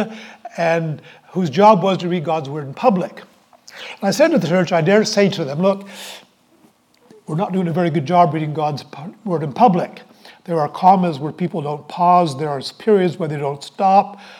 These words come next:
Um, they seem to be in a real hurry to get through that chapter so they can say things that are more important. L-, let's, let's read God's word publicly well." And the very next time I preached in that church, it was in a book of,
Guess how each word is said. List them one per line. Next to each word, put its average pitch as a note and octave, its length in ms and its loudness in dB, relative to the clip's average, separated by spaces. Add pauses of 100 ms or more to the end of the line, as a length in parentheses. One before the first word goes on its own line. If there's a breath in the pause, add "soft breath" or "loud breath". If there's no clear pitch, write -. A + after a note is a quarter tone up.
(200 loud breath)
Um, D3+ 340 -6 (480 loud breath)
they F#3+ 120 -2
seem A3 220 4
to G#3 80 4
be F3 80 2
in E3+ 60 0
a E3 60 0
real F#3 260 4
hurry F#3+ 340 4
to E3 80 0
get D#3+ 200 -2
through G#3 240 -2
that F3 140 2
chapter F3 440 0
so E3+ 200 -6
they D3 140 -6
can C#3+ 140 -10
say E3 200 -6
things D#3+ 260 -8
that D3+ 100 -8
are D3 80 -12
more D3 220 -10
important. G#3+ 640 -6 (500 loud breath)
L-, A3 120 -8
let's, G#3+ 440 0 (240 loud breath)
let's A3 220 0
read A3+ 180 4
God's F3+ 260 2 (320)
word E3 220 -6
publicly F3+ 600 0 (400)
well." E3+ 580 2 (320 loud breath)
And E3+ 160 -4
the D#3+ 60 -4
very B3 160 4
next B3+ 180 0
time G#3 220 2
I F#3 80 0
preached G3+ 260 -4
in G3 60 -2
that F#3 180 -2
church, G3 300 -4
it - 20 -4
was E3 180 -4
in E3+ 100 0
a D#3 40 -4
book G#3+ 300 -2
of, F#3+ 200 -4